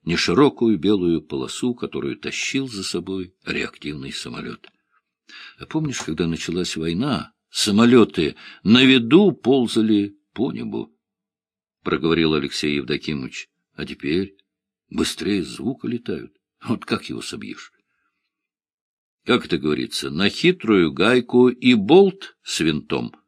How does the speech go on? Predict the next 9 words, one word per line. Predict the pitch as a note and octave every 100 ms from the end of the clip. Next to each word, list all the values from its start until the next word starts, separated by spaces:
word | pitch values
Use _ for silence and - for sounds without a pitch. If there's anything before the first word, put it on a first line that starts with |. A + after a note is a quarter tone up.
| _ _ _
улыбнулся | - D#2 C#2 D#2+ A#2 - D#2
Дмитрий | C#2+ C#2+ -
Андреевич. | C2 A1+ B1 B1 - _ _ - - -
«Раньше | F2+ D3 G#3 F3+ G2 D2+ A1
зенитками | - D#2 E2+ A2 C#3+ C#3+ C#3
сбивали, | B2+ B2+ B2+ B2
а | A2
теперь | F2 - C3+ F3 _
ракетами». | - - - G2+ A#2+ C#3+ B2+